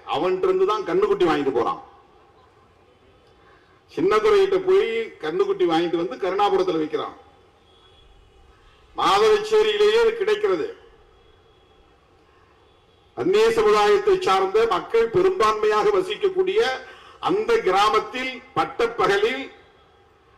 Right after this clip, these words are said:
விற்பனையாகிறது. பல கிராமங்களை சார்ந்தவர்கள் வந்து அங்கே வாங்கி கொண்டு போகிறார்கள். ரீட்டைல் சேல்ஸ்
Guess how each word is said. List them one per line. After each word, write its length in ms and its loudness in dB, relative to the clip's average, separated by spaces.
விற்பனையாகிறது. 840 2
பல 220 -2
கிராமங்களை 440 0
சார்ந்தவர்கள் 460 -2
வந்து 180 -2
அங்கே 200 -2
வாங்கி 220 -6
கொண்டு 280 -8
போகிறார்கள். 540 -10
ரீட்டைல் 600 2
சேல்ஸ் 320 -4